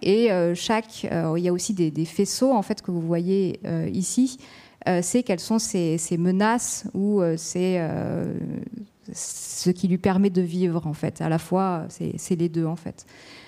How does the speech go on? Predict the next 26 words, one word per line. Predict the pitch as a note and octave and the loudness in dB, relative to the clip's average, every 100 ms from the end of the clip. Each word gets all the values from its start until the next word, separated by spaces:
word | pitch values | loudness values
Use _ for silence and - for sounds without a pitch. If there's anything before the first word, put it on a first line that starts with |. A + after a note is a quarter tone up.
| - - | -16 -10
Donc | E3 - | -4 -2
après, | D#3+ - F#3+ | -2 -2 -2
bon, | E3 | 0
on | |
a | D#3+ | 0
détaillé | D#3 D#3+ E3+ F3 F3+ | -2 0 0 2 0
sur, | - E3+ E3 | -2 -2 0
euh, | E3 F3 F3 - - - - - _ _ _ _ | 0 0 0 0 -2 -4 -6 -10 _ _ _ _
toutes | - F3 - | -10 -8 -2
les, | E3+ E3 D#3+ E3+ | 0 2 0 -2
donc | D#3+ D#3+ | -4 0
les | F3 E3+ | 0 2
légendes | F3 F#3 A3 A#3 - - | 4 4 4 2 -2 -12
qui | E3+ | -10
sont, | - E3 E3 | -4 -4 -4
qui | D#3+ E3+ | -6 -10
sont | D#3+ | -6
importantes. | E3 D#3+ D#3+ - G3 G#3 - _ - - - - _ _ _ - | -4 -4 -6 -4 -4 -4 -10 _ -20 -20 -20 -20 _ _ _ -6
Euh, | F3 E3 D#3+ E3 F#3 - - - _ _ _ _ _ _ _ _ _ _ - | -2 -2 -2 -2 -4 -4 -6 -10 _ _ _ _ _ _ _ _ _ _ -20
est-ce | - | -18
que | F3 - _ | -18 -20 _
tu | - | -10
veux | F3+ | -8
rajouter | E3+ E3+ F3+ | -8 -10 -12
quelque | F3 - | -14 -14
chose ? | G3+ | -18